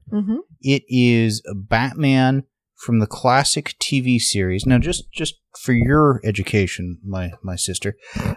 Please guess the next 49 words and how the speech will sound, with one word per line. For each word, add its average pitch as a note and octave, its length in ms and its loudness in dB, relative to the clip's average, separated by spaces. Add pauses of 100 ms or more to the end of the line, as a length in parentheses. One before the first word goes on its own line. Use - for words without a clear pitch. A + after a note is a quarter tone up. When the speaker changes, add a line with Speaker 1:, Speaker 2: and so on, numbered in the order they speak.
(240)
Speaker 2:
note C3+ 320 2
how D#3+ 140 -2
they've D#3 180 -2
got C3 280 2
the A#2 120 2
little A#2+ 440 0
white A2 420 2
eyebrow G#2+ 680 2
type G2+ 340 -4
things, G#2 500 -2
Speaker 1:
Mm-hmm. C4+ 100 2
Speaker 2:
the G#4 200 2
black A2+ 500 2 (220)
part A#2+ 200 2
of A2+ 80 2
the A2 60 -2
front A2 220 0
of A2 40 0
the G#2+ 60 0
mask G#2 420 2
for G#2+ 120 2
the G2+ 100 4
Speaker 1:
Ah, - 60 -2
Speaker 2:
blue, G2+ 520 6
Speaker 1:
okay. B3 280 -6 (300)
Speaker 2:
and G#2+ 440 6 (200)
the G#2 100 4
big A#2+ 480 2
pouches A#2 500 0
on A2+ 100 0
the A2 60 0
belt. A2 380 2
Speaker 1:
Yeah, F#4+ 140 0
yeah. C#4+ 200 -8 (340)
Speaker 2:
That's, - 540 0 (300)
and, B2+ 180 2
Speaker 1:
Okay. C3 100 2
Speaker 2:
and B2+ 80 4
the B2 80 4
light A#2+ 300 4
gray A2 360 2
kind G#2+ 200 -2
of G2 60 -2
shirt G#2 400 -2 (140)
stuff. - 280 -8
That's C3 360 0
classic G#2 420 -4
sixties F#2+ 400 -4
Batman. - 400 -12